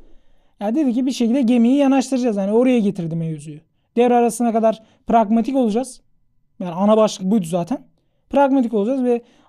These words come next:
alacağımız saha sonuçlarıyla beraber gemiyi yanaştıracağız. Devre arası yapabileceğimiz hamlelerle daha iyi noktaya getireceğiz. Hep şey diyor ya mesela, step by step, adım adım ilerleyeceğiz. Yani adım adım ilerlendi aslında.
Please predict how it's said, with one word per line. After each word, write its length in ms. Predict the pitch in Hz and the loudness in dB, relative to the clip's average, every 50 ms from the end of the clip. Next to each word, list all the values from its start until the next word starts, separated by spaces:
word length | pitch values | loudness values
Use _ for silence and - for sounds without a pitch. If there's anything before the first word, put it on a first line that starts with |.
| - | 0
alacağımız 440 | 240 247 254 226 254 247 240 240 - | 2 2 2 4 2 2 0 0 0
saha 380 | - 240 240 240 247 240 240 226 | 2 4 4 6 6 4 4 2
sonuçlarıyla 760 | - - 233 214 214 214 - 240 233 240 233 214 196 185 185 | -2 -2 -2 -2 -2 -2 0 0 2 2 2 2 2 2 0
beraber 340 | 190 185 180 190 247 277 269 _ _ _ _ _ _ - | 0 -2 -2 -4 -4 -6 -8 _ _ _ _ _ _ -2
gemiyi 320 | 190 208 254 226 208 196 202 | 0 2 2 2 2 2 2
yanaştıracağız. 600 | 233 262 247 233 208 220 - 196 202 254 254 220 | 2 2 2 0 0 -2 -4 -4 -2 -2 -2 0
Devre 200 | 247 240 226 226 | 0 0 2 0
arası 200 | 220 214 - 233 | 0 0 -2 -4
yapabileceğimiz 540 | 220 202 226 214 196 202 190 202 196 196 175 | -4 -4 -2 -2 -2 -2 -2 -2 -2 -2 -2
hamlelerle 640 | 190 220 214 214 208 202 190 185 180 202 269 311 - _ _ _ _ _ _ _ _ _ - | 0 0 2 2 2 0 0 -2 -4 -4 -6 -8 -10 _ _ _ _ _ _ _ _ _ 0
daha 180 | 269 254 240 226 | 2 4 4 4
iyi 80 | 214 208 | 4 2
noktaya 340 | 202 190 - - 247 269 | 0 0 0 0 0 2
getireceğiz. 380 | 269 254 226 247 226 226 202 185 | 2 0 0 0 -2 -2 -2 -2
Hep 220 | 208 214 214 - | -4 -6 -6 -8
şey 200 | - - 220 220 | -4 -4 -2 -2
diyor 140 | 202 277 302 | 0 -2 -2
ya 60 | 254 | -2
mesela, 280 | 202 180 170 - 180 170 - - - _ - 208 202 190 | -2 -4 -6 -8 -12 -12 -12 -14 -16 _ -12 -10 -10 -10
step 300 | 165 - - 220 208 180 | -10 -8 -6 -4 -4 -2
by 100 | 196 196 190 | -2 -2 -2
step, 240 | 196 - 208 175 185 | -4 -6 -8 -6 -4
adım 200 | 190 185 214 208 | -2 -2 0 0
adım 160 | 190 185 180 | -2 -2 -4
ilerleyeceğiz. 720 | 180 165 175 170 180 175 170 170 175 180 208 302 311 - _ _ _ _ _ _ _ - | -6 -8 -6 -6 -6 -4 -4 -4 -4 -4 -6 -8 -8 -12 _ _ _ _ _ _ _ -8
Yani 100 | 208 185 | -4 0
adım 200 | 202 233 240 302 | 0 2 2 2
adım 180 | 320 320 311 262 | 2 4 4 2
ilerlendi 440 | 233 240 240 240 247 262 262 277 302 | 4 4 4 4 4 2 2 2 0
aslında. 380 | 277 269 - - 180 156 143 | 0 -2 -4 -6 -8 -8 -10